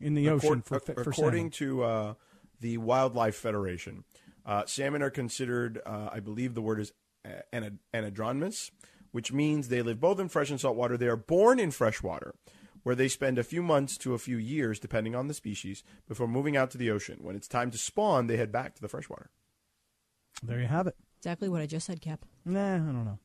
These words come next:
Speaker 3: I said they go to the, the streams to lay their eggs.
Speaker 1: Yeah, you also said they were born in the salt water.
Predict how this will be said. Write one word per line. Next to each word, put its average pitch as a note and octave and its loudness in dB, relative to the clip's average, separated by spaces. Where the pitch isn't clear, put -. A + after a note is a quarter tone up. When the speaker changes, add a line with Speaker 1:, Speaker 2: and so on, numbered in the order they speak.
Speaker 3:
I F3+ -6
said C#4+ 2
they G#3+ 2
go F#3+ 6
to C4 4
the, A#3+ 6
the G#3+ 2
streams C#4+ 4
to G#3 -4
lay A3 4
their B3+ 2
eggs. F3 0
Speaker 1:
Yeah, G#3+ 2
you G3 4
also G#3 2
said G3 2
they G3 6
were F3+ 8
born F3 2
in F3+ 4
the E3+ 2
salt F#3 4
water. A#2 -4